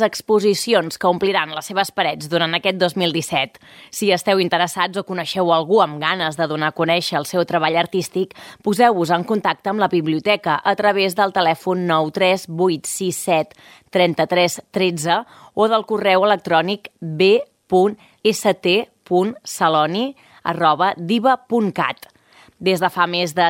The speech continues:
tres anys, aquest equipament reserva un espai perquè artistes, professionals i aficionats a les arts puguin exposar-hi. Normalment, les obres omplen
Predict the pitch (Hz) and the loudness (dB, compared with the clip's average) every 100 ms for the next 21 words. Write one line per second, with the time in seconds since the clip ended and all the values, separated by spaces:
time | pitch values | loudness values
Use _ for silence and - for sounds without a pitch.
0 | 170 170 160 170 170 185 160 170 170 - | 0 -4 -2 -2 -2 -4 -6 -6 -6 -4
1 | 185 175 175 202 175 175 165 196 202 190 | -2 0 0 -2 0 0 0 0 0 0
2 | 170 - - 160 196 _ 185 - 160 - | -4 -6 -2 -2 -2 _ -6 -2 -4 -4
3 | 220 226 - 240 233 160 165 160 139 165 | -6 -6 2 2 2 -2 -2 -2 -4 -6
4 | 156 165 185 - 180 165 - 185 - 165 | -2 0 -2 -4 -2 -2 0 -4 -2 -2
5 | 165 165 170 190 160 160 160 - - - | -2 -2 0 0 2 0 -2 -6 -20 -20
6 | _ 269 269 254 208 - 185 170 143 147 | _ 0 2 0 -2 -4 0 0 -2 -8
7 | 139 - - - 233 247 294 262 269 247 | -16 -20 -20 -2 2 2 2 0 0 0
8 | 185 170 226 233 - 208 208 | 2 2 0 0 0 0 2